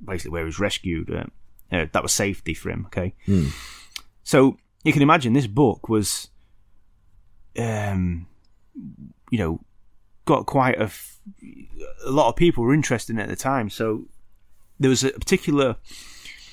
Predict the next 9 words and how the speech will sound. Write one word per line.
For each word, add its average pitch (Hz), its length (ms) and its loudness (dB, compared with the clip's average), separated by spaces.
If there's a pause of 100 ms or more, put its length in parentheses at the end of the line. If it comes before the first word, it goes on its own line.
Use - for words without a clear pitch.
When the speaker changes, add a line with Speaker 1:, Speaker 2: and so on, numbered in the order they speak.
(640)
Speaker 1:
passage 113 500 4
in 135 160 6
this - 380 0
book - 640 0 (1000)
where 135 460 2 (2750)
he, 143 260 2
he, 143 160 0 (640)
he 151 80 2
details 139 760 4